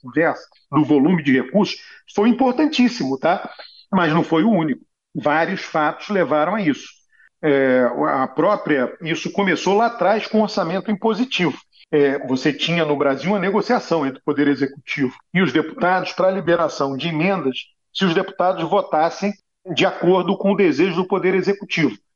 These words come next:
Como no governo Dilma, na época, a presidente Dilma não atendia isso, é, é, o, o Eduardo Cunha, é, instituiu, né, os deputados votaram um orçamento impositivo.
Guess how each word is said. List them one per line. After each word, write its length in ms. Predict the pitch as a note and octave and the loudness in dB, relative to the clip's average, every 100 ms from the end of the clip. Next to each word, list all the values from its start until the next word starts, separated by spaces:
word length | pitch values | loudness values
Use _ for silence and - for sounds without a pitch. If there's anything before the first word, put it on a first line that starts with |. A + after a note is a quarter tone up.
| _ | _
Como 420 | - C#4 C#4+ G3+ | 0 2 2 2
no 140 | D#3 E3 | 2 2
governo 500 | D3 D3 D3+ C#3+ B2 | 0 2 0 0 -4
Dilma, 560 | - D3 C3+ B2 A#2+ - _ | 0 2 4 2 -2 -8 _
na 240 | D3+ D3+ C#3+ | -4 0 2
época, 400 | D3 C3 - C#3 | 2 0 -2 -2
a 20 | |
presidente 760 | - C#3+ C3 B2 C#3+ C3 - | 0 0 0 0 0 0 -6
Dilma 380 | - C#3+ B2+ A#2+ - _ - | -2 0 2 0 -6 _ -4
não 300 | D#3 A3+ A3 | 0 2 2
atendia 760 | E3+ D#3 C3+ A#2 C3+ E3+ C3 | 0 0 0 -2 -4 0 2
isso, 420 | B2 D3+ G3 - - - _ _ | 0 0 -2 -2 -8 -14 _ _
é, 340 | F3 D3 C#3 - | 0 2 2 0
é, 260 | F#3 D#3 D#3+ | 0 0 2
o, 400 | E3+ E3 E3 D3+ | 2 2 0 0
o 80 | G3 | 0
Eduardo 420 | D#3+ D#3 D3+ G3+ | 0 2 2 0
Cunha, 460 | G3+ E3 E3+ G3 G#3 - - G3+ D#3 - - | -2 0 0 0 0 -2 -8 -2 -4 -4 -4
é, 200 | D#3+ C#3+ | 0 2
instituiu, 640 | D#3 - G#3 D#3 C#3+ F3 G#3+ | 0 -2 -2 -2 0 2 2
né, 180 | C3+ C#3+ | 0 0
os 160 | A#2+ | 0
deputados 400 | B2+ C3 D3+ C#3+ | -2 -2 -2 -2
votaram 380 | C#3 D#3+ E3+ F3+ | -2 0 0 0
um 40 | |
orçamento 440 | F#3+ G3 F#3+ F3+ G3 | -2 -2 -4 -4 -6
impositivo. 540 | F3 G#3 A#3 - D3 | -4 -2 -2 0 -2